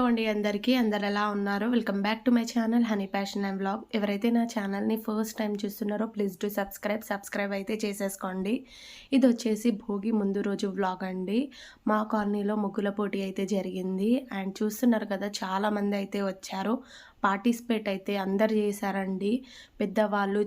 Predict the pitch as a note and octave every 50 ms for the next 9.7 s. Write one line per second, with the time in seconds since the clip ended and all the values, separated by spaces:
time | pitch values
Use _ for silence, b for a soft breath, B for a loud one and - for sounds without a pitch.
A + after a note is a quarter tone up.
0 | - - G#3 G3+ G3+ G#3 G3+ G3+ G3 F#3+ F#3 F#3 F#3 G3 G3+ G#3 G3+ - - -
1 | F#3+ G3 G3+ G3+ A3 A3+ A3+ G#3+ G3+ - - - - G#3 G#3 - - G#3+ G3+ G3
2 | G3 - - - B3 A#3+ B3 A#3+ A3+ G3+ G3 G3 G#3 G3+ G3+ - - G#3 G3+ -
3 | G#3 G3 F#3+ - - F#3+ F#3 - G#3 C4+ C4+ B B B B B B B B -
4 | A3+ A#3 A#3+ A#3 C4 B3+ B3+ - G3+ G3+ G#3 G3+ G3+ - A#3+ G#3+ G#3+ A3 G#3+ G#3
5 | G3+ G3+ G#3 G#3 G#3+ - A3 G3+ G3+ G3 G3+ G#3 G#3+ G#3+ - G3+ F#3+ F#3 F#3+ G3+
6 | G#3 G#3+ G#3 G3+ A3 A3 A3 - G3+ F#3+ F#3 F#3+ G#3 G3+ G3 G3+ G3 G3 G3 F#3+
7 | F#3+ F#3+ G3+ A3+ C#4 C4+ B B - _ _ _ _ _ - - - - - A#3+
8 | A#3+ A#3+ A#3+ A#3+ A#3+ A#3+ A3 G#3+ A3 A3 A#3 A#3 A#3 A#3+ A#3 A3+ - - G#3 G3
9 | - A#3 A#3 A3+ - A#3 A3 G#3+ G#3 A3+ A3+ A3 G#3+ G#3